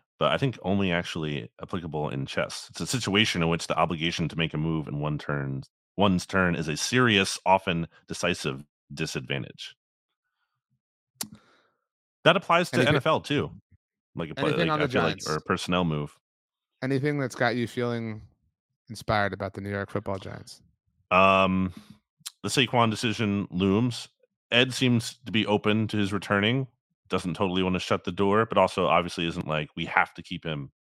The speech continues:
Speaker 1: at all cost." Uh, I did see this over the weekend. This is kinda big.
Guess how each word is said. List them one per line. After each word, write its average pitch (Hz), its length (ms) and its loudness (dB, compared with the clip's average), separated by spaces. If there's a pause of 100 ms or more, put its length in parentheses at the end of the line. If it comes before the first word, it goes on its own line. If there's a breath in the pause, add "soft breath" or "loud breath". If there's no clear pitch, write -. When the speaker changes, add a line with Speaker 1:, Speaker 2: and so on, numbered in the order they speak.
Speaker 1:
at 80 100 0
all 78 120 2
cost." - 540 0 (420 soft breath)
Uh, 92 260 4
I 107 100 4
did 156 220 2
see 123 160 -4
this 131 240 0
over 73 140 -4
the 71 80 -6
weekend. 67 420 -8 (120)
This 139 140 0
is 143 100 -2
kinda 82 180 -2
big. 67 280 -8